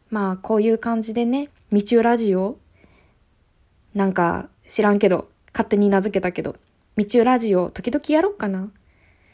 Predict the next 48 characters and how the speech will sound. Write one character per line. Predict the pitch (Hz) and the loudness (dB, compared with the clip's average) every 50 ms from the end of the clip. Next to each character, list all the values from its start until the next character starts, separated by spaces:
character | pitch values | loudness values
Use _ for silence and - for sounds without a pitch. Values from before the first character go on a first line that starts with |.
| _ _ _ _ _ | _ _ _ _ _
こ | - 277 | -2 0
れ | 277 269 | 2 2
ね、 | 269 285 285 285 | 2 2 2 0
な | 269 233 233 240 | 0 -2 -2 -2
ん | 226 | -2
か、 | - 208 180 - - - _ | 0 -2 -2 -2 -4 -10 _
こ | - - 202 190 185 | -12 -10 -8 -8 -6
う、 | 185 | -4
前 | 190 214 214 196 | -4 -2 -2 -2
も、 | 190 175 175 170 170 202 - _ - _ _ - _ _ | -2 -2 -4 -6 -8 -10 -16 _ -20 _ _ -20 _ _
あ | - 175 | -14 -12
の | 160 160 160 160 156 156 160 160 - - | -12 -10 -12 -14 -16 -16 -16 -16 -16 -18
ー、 | |
ス | - - | -18 -6
ペ | - 185 | -2 -2
ー | 175 | -2
ス | 170 - - | -2 -2 -6
や | 190 190 | -6 -6
っ | 190 | -4
て | 190 - 208 | -6 -8 -8
た | - 185 180 175 180 - | -6 -6 -8 -8 -10 -8
よ | - 190 180 | -6 -6 -4
う | 175 | -4
に、 | 170 170 160 165 170 185 - _ _ _ _ | -4 -6 -6 -8 -10 -12 -16 _ _ _ _
自 | - 208 | -4 0
分 | 208 247 254 254 247 | 2 2 2 4 2
の | 254 247 240 - - _ _ _ _ - | 2 0 -2 -4 -8 _ _ _ _ -2
ね、 | 277 339 311 - _ _ _ | -2 -2 -2 -4 _ _ _
発 | - - 247 - - | -10 -8 -8 -6 -2
見 | - 320 330 349 | 0 0 2 2
に | 381 | 4
も、 | 320 240 - | 2 2 0
こ | - - - 190 | -2 -6 -8 -8
う、 | |
喋 | 185 - 202 214 214 | -6 -2 0 0 0
っ | 220 | 2
て | - 226 | 2 0
る | 220 220 | 0 2
と | - 214 | -2 -4
つ | - - 214 | -4 -2 -2
な | 214 214 | -2 0
が | 208 226 | 2 2
る | 226 269 | 4 4
の | 262 233 208 | 2 2 0
で | 175 165 | -2 -2
ね。 | 170 185 190 185 190 190 - _ - - - - - - - _ _ - | -2 -2 -2 -2 -4 -6 -10 _ -20 -20 -20 -20 -20 -20 -20 _ _ -2
う | |
ん。 | 196 185 180 | -2 -2 -2